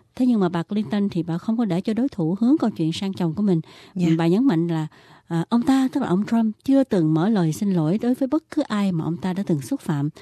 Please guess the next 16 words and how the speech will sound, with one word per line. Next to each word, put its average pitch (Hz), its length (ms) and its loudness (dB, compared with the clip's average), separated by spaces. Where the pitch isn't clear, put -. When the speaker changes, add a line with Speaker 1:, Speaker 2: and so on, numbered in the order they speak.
Speaker 1:
Ông 202 160 0
ấy 240 240 2
nợ 165 280 4
đất 233 140 -2
nước 311 200 2
này 160 160 0
một 151 160 -4
lời 156 140 0
xin 175 180 -2
lỗi. 160 240 -2
Đó 226 60 -2
là 208 120 -2
lời 147 180 -2
của - 100 -12
bà 160 100 -4
Clinton. 170 360 -4